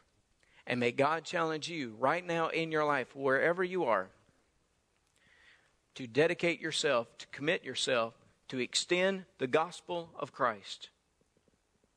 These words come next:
in your family and especially in your workplace as God empowers you. Let's pray. Father,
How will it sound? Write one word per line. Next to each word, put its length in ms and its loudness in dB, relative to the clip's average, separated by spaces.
in 100 -10
your 100 -6
family 480 -2
and 100 -8
especially 600 -4
in 100 -8
your 140 0
workplace 680 -2
as 140 -12
God 240 2
empowers 440 -12
you. 100 -18
Let's 180 0
pray. 220 -2
Father, 420 -2